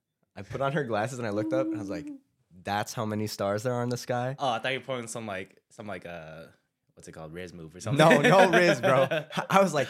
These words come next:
Speaker 1: "That's how many stars are in the sky?" My jaw dropped, and then I realized I should probably fucking get glasses.
Speaker 2: Oh, shit. That must have been scary, though.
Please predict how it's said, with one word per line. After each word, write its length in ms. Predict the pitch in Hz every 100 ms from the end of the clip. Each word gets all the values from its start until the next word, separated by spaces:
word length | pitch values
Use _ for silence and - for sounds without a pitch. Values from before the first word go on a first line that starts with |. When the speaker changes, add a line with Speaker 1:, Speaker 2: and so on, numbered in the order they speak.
| -
Speaker 1:
"That's 280 | 127 139 165
how 80 | 175
many 160 | 165
stars 340 | 160 151 143 143
are 40 |
in 100 | 139
the 80 | 131
sky?" 460 | - 117 113 123 131 _ _ -
My 200 | 113 104
jaw 220 | 101 92
dropped, 360 | 90 98 90 98
and 100 | 101
then 100 | 98
I 60 |
realized 440 | 90 92 87 82 - -
I 140 | 95
should 200 | 98 -
probably 440 | - 87 82 78 78
fucking 360 | - 90 90 98
get 160 | 127
glasses. 420 | 143 135 - - 240
Speaker 2:
Oh, 80 |
shit. 280 | - 202 107 - - -
That 40 |
must 120 | 185
have 40 | 180
been 80 | 120
scary, 240 | 123 147
though. 180 | 117 101